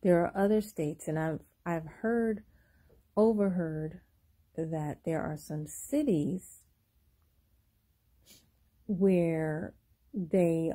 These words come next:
have outlawed Airbnb. You see, and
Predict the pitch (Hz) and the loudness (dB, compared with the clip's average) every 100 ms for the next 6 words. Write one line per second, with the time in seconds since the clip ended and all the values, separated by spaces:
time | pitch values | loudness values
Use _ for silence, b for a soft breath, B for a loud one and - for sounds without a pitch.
0 | 180 - 196 165 151 - 165 170 - 160 | -6 -6 -4 -2 -4 -4 -2 -2 -4 -4
1 | 156 151 - - 156 147 143 135 139 - | -2 -2 -4 -6 -6 -4 -4 -4 -6 -8
2 | - 196 _ _ _ _ _ _ _ _ | -12 -18 _ _ _ _ _ _ _ _
3 | _ _ _ _ _ _ _ _ _ _ | _ _ _ _ _ _ _ _ _ _
4 | _ _ _ - 170 165 - 151 139 131 | _ _ _ -8 -6 -6 -4 -4 -2 -6
5 | - _ _ _ _ _ _ _ _ _ | -12 _ _ _ _ _ _ _ _ _
6 | _ _ _ - 185 165 160 | _ _ _ -4 -2 0 -4